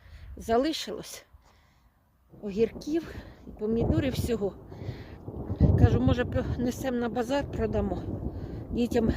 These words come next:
онуки саме в нас. Кажу: «Купимо гостинці». Гримить, гримить, якби ж прийшло сюди до нас.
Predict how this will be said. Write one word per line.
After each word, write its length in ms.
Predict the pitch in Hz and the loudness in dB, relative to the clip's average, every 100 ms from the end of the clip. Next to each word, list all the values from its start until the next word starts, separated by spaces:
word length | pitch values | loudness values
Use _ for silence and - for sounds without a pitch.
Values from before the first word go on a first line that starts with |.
| - | 2
онуки 420 | 226 233 254 208 | 4 4 2 -2
саме 380 | 170 - 220 208 | -4 -6 -4 -2
в 40 | 214 | -2
нас. 360 | 185 185 - - - - - - - - | -2 -4 -8 -8 -10 -8 -8 -6 -4 -4
Кажу: 220 | 220 214 | -2 0
«Купимо 400 | - 285 294 277 | 0 2 4 6
гостинці». 720 | 269 311 - 262 226 - - - - - - - - - - - - - - - - - - - | 4 4 0 2 2 2 0 0 -2 -4 -6 -6 -8 -10 -10 -10 -8 -8 -4 -2 -2 -2 -2 0
Гримить, 720 | - - 220 233 269 277 - | 0 2 2 2 2 2 -2
гримить, 380 | 220 220 247 - | 0 4 4 4
якби 200 | 220 226 | 0 -2
ж 140 | 302 - | -2 -2
прийшло 380 | 214 - 220 | -6 -4 -4
сюди 300 | 202 - 208 | -2 -2 0
до 160 | 214 214 | 0 0
нас. 340 | 202 190 - | -2 -4 -12